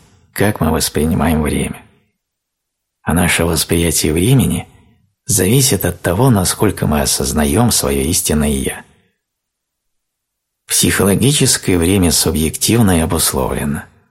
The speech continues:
Психологическое время — причина всех человеческих проблем.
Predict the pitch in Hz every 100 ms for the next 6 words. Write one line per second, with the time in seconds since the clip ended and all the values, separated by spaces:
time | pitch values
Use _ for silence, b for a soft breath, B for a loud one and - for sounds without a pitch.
0 | _ _ _ _ _ _ - - - 71
1 | 69 73 - - - 67 69 78 110 117
2 | - - _ _ _ _ 113 120 - -
3 | 110 101 76 - 87 - - 73 71 78
4 | 73 - - - - 73 - 60